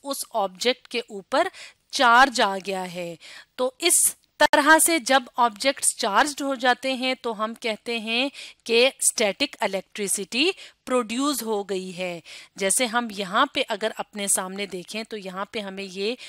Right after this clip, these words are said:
वॉल या दीवार नजर आ रही है और ये है बैलून यानी गुब्बारा। तो हम अपनी पिछली वीडियो में पढ़ चुके हैं कि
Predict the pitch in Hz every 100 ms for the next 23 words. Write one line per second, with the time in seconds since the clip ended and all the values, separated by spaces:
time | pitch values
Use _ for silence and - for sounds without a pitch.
0 | - _ 175 180 185 247 214 202 185 185
1 | 165 175 196 240 240 247 247 247 240 262
2 | 254 269 - 208 196 202 196 254 196 190
3 | 180 208 202 180 185 190 294 - - -
4 | 180 202 196 196 196 202 175 _ _ _
5 | - 277 285 302 311 320 - 285 - 302
6 | 294 269 294 285 294 240 262 302 277 277
7 | 254 269 277 269 262 269